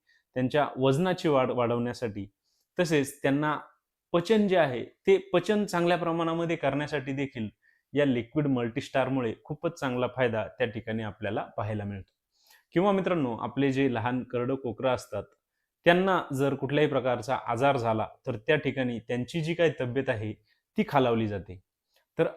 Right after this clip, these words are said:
अशा स्थितीमध्ये मित्रांनो, त्यांना लवकरात लवकर वाढ करण्यासाठी,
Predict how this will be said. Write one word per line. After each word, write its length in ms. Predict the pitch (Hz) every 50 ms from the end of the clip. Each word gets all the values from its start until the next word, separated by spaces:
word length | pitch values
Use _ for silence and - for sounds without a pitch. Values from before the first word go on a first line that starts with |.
| - -
अशा 200 | 151 156 - 208
स्थितीमध्ये 500 | 180 - - 180 160 190 185 185 175 175
मित्रांनो, 460 | 170 165 165 170 160 139 120 117 107 - _ -
त्यांना 360 | 151 147 151 156 160 160 151 - - _ _ _ _ _ -
लवकरात 360 | 131 139 135 - 180 175 165 156
लवकर 300 | 160 156 139 - 165 156
वाढ 260 | 139 123 127 156 160
करण्यासाठी, 680 | 151 151 151 143 151 147 143 - 143 120 117 120 113